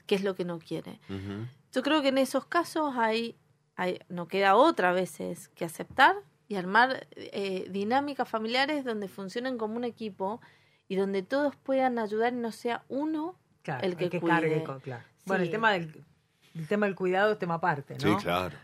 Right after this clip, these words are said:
Speaker 3: <laughs> El tema del cuidado.
Speaker 1: Totalmente, totalmente.
Speaker 3: Em,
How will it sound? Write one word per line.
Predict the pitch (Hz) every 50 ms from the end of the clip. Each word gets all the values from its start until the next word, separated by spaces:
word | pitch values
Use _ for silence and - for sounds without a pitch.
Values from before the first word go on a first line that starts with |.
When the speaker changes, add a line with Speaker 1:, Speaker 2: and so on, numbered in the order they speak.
| _ - - -
Speaker 3:
<laughs> | 214 180 - -
El | 185 170 147
tema | - 170 165 175 165
del | 165 160
cuidado. | 175 170 170 165 165 156
Speaker 1:
Totalmente, | - - 180 170 160 151 147 156 - 165 160 190 196 - _ _
totalmente. | - 175 165 - 185 180 180 180 180 180 175 170 170
Speaker 3:
Em, | 165 165 165 160 156 156 156 151 151 147 147 151 151 156